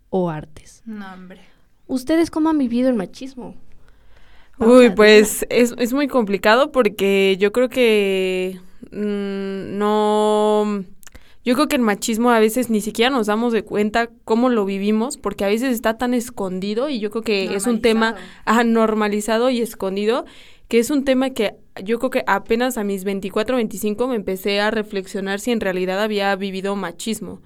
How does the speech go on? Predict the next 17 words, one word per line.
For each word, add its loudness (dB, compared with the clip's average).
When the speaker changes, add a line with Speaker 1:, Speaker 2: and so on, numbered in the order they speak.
Speaker 3:
Eh, 0
afortunadamente 0
yo 0
creo 2
que -2
no -2
tan -2
directamente, -2
pero -2
yo -2
creo -4
que -4
la -4
sociedad -4
todo 0
el -4
tiempo -2